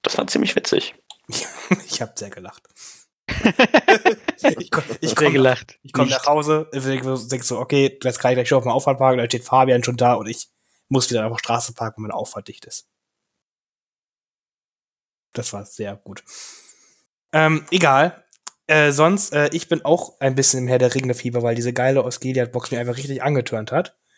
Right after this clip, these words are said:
Speaker 2: Und gerade in diesem Podcast habe ich meinen Frodo, Sam und Gollum quasi fertig angemalt. Und diese Figuren habe ich damals als Zwölfjähriger auch angemalt <laughs> gehabt. Genau dieselben Figuren, die habe ich jetzt so entfärbt gehabt und mal, mal die gerade wieder neu.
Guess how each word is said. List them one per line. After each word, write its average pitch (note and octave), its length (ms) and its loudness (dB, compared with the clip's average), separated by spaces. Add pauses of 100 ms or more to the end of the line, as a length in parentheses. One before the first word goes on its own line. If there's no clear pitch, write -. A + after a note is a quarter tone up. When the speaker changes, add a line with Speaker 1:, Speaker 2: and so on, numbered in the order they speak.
(520)
Speaker 2:
Und F3 260 4
gerade D3+ 400 4
in F3 160 2
diesem D3 280 0
Podcast B2+ 540 0
habe D3+ 280 4
ich - 340 -8 (340)
meinen B2 260 0
Frodo, E3+ 340 2
Sam D3 320 0
und C3+ 120 -4
Gollum C3+ 520 0
quasi C#3 400 2
fertig B2+ 360 -2
angemalt. A2+ 600 -4 (500)
Und C3+ 100 -2
diese A3+ 180 2
Figuren C4 520 2
habe G#3 200 -2
ich - 80 -4
damals F3 360 2
als - 220 0
Zwölfjähriger E3+ 600 4
auch E3+ 120 0
angemalt A#2+ 720 -6
<laughs> - 40 -20
gehabt. - 460 -6
Genau E3+ 280 4
dieselben F3+ 360 4
Figuren, C3 300 -2
die C#3+ 60 2
habe C#3 100 0
ich C#3 60 -6
jetzt C#3 140 -4
so C#3+ 40 -2
entfärbt D#3+ 400 0
gehabt D3 200 -4
und C3+ 60 -12
mal, B2+ 220 -2
mal C3+ 220 -2
die A#2+ 80 -8
gerade A2 180 -12
wieder A2 160 -12
neu. G#2+ 280 -14